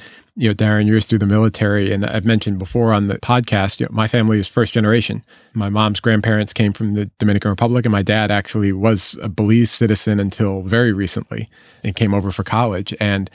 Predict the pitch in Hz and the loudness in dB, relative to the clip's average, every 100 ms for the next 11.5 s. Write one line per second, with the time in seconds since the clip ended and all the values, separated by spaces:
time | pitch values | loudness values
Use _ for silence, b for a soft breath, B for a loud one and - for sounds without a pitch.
0 | B B B B B - 110 110 113 - | B B B B B -2 -2 0 -2 2
1 | 139 127 127 107 113 - 95 123 113 104 | 2 4 2 2 0 -2 -2 -2 0 -4
2 | - 107 98 - _ _ - - 131 127 | -2 -2 -2 -6 _ _ -6 2 2 4
3 | 113 107 101 98 - 120 131 107 95 113 | 2 4 2 0 0 2 2 2 0 -2
4 | - 98 110 101 104 92 - 104 92 127 | -4 -6 -4 -4 -6 -10 -6 -4 0 0
5 | 110 101 90 - 110 104 117 135 127 135 | 2 0 -4 -4 -2 0 2 2 2 2
6 | 120 107 117 107 110 101 104 98 - - | 0 0 -2 -2 -2 0 0 -2 -4 -18
7 | _ _ _ _ _ - 104 107 107 104 | _ _ _ _ _ -4 0 2 4 2
8 | 101 110 98 110 _ _ _ - 110 101 | 2 2 0 -4 _ _ _ -6 -2 0
9 | 107 - 98 104 104 98 95 120 123 113 | 0 -2 -2 0 -2 -4 0 2 4 4
10 | 113 101 107 - 110 95 113 104 - 104 | 2 2 -2 0 -2 0 -2 -2 0 -2
11 | 101 95 123 107 98 | 0 0 2 2 -2